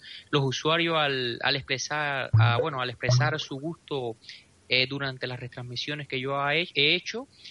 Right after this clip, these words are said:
eh, creo que esto lo que es lo que ha motivado un poco a ellos a, a escogerme más partidas. Eh, si no lo han hecho en, en más ocasiones es porque o quizás, eh, el título de, de M I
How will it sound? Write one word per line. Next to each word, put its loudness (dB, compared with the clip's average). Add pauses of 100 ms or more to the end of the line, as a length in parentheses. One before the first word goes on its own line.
(140)
eh, 2
creo -2
que -2
esto -6
lo -4
que 0
es -2
lo -4
que -2
ha 0
motivado -4
un -8
poco -4
a 2
ellos -2
a, 0
a 0
escogerme -6
más -8
partidas. -6 (360)
Eh, 4
si 0
no -2
lo 0
han -2
hecho -4
en, -4
en -6
más -2
ocasiones -2
es -12
porque -4
o -2
quizás, -4 (320)
eh, 2
el 0
título -4
de, 0
de 2
M 0
I -4